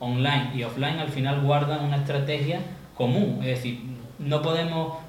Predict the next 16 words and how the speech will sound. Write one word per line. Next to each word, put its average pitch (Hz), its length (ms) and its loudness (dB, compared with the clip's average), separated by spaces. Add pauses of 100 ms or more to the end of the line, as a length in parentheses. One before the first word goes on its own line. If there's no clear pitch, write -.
(120)
pensar 156 440 2
que 131 60 -4
aquí 131 200 -4
estamos 143 280 -4
hablando 147 340 2
de 139 100 4
algo 139 180 -2
totalmente 135 680 -2
distinto, 143 560 -4
que 110 260 -8
nos 110 120 -6
hemos 135 220 2
inventado 139 580 2
una 127 160 0
materia 135 360 0
nueva, 156 340 -2